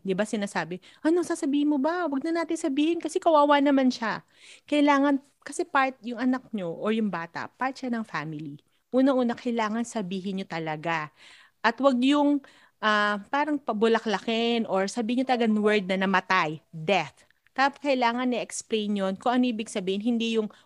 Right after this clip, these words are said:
wala na siya. Ano ibig sabihin ng, malilito pa yung bata, ano ibig sabihin ng wala na siya? Umalis siya? O ano, kailangan sabihin yung namatay na siya. Tapos, the way nyo explain yung death is, kunyari, namatay yung bird,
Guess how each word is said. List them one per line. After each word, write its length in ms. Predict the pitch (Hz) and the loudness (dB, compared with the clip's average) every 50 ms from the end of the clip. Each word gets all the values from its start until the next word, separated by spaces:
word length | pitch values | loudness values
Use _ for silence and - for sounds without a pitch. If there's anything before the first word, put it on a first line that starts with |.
| _ - | _ 0
wala 320 | 208 214 220 214 196 - - 202 | 2 2 4 4 2 2 0 -2
na 160 | 208 190 175 | -4 -4 -2
siya. 240 | - 214 185 - - | -2 -2 -2 -2 -2
Ano 160 | 277 349 392 | -2 -2 0
ibig 160 | 359 370 330 | 0 0 0
sabihin 400 | - 349 302 247 285 285 277 262 | 0 0 0 2 2 2 2 2
ng, 160 | 262 247 247 | 0 0 4
malilito 480 | 254 269 269 277 294 285 311 - 320 330 | 4 4 6 4 4 2 0 -2 -2 0
pa 80 | - | 0
yung 160 | 269 277 262 240 | 2 2 2 2
bata, 320 | 220 214 220 - 254 330 | 0 0 -2 -6 -10 -10
ano 80 | 359 392 | -10 -8
ibig 240 | 381 - 370 - | -6 -4 -4 -2
sabihin 320 | - 294 254 269 262 262 247 | 0 0 0 2 2 2 2
ng 40 | 233 | 4
wala 240 | 226 214 202 180 151 | 4 4 4 4 2
na 160 | 170 175 185 | 0 -4 -6
siya? 160 | - - 262 269 - - - - - - | -4 -4 -4 -6 -6 -12 -20 -18 -4 0
Umalis 320 | 233 226 214 202 185 - | 2 2 4 2 0 -4
siya? 320 | - - - 202 247 320 427 403 _ _ - - - _ - | -6 -6 -4 -2 -2 -2 -4 -8 _ _ -20 -20 -16 _ -4
O 80 | 233 | -2
ano, 320 | 180 185 220 233 233 233 233 | 0 0 2 2 0 0 0
kailangan 320 | - 311 302 294 294 294 | 0 0 2 2 0 0
sabihin 320 | 285 - 262 247 240 233 233 | -2 -2 0 0 2 2 2
yung 80 | 214 | 0
namatay 400 | 208 208 196 202 - 196 196 208 | 2 0 0 0 0 0 -2 0
na 160 | 202 196 170 | -2 -4 -4
siya. 400 | 170 - - 196 185 170 170 - - _ - - _ | -6 -6 -2 0 0 0 -2 -6 -12 _ -20 -20 _
Tapos, 560 | _ - - - - 247 233 226 240 240 - | _ -4 -4 0 2 4 4 4 4 4 2
the 80 | 226 233 | 0 0
way 160 | 240 277 302 | 0 0 0
nyo 160 | 330 349 294 | 0 0 -2
explain 480 | 294 294 - - - - 262 254 254 247 | -2 -4 -6 -12 -6 -4 -2 0 2 2
yung 160 | 247 240 214 | 2 0 0
death 240 | 170 160 165 180 185 - _ | 0 -2 -2 -2 -4 -6 _
is, 240 | 254 262 262 - | -6 -6 -6 -6
kunyari, 400 | - 302 302 320 339 311 269 - - - | -6 -4 -4 -2 -2 -2 -2 -4 -6 -10
namatay 560 | - 220 220 220 233 233 - 220 220 208 208 | -6 -2 -2 -2 -2 -2 -2 -4 -4 -4 -4
yung 80 | 208 202 | -4 -2
bird, 480 | 175 180 262 302 311 311 302 277 226 | 2 4 4 6 6 6 4 4 2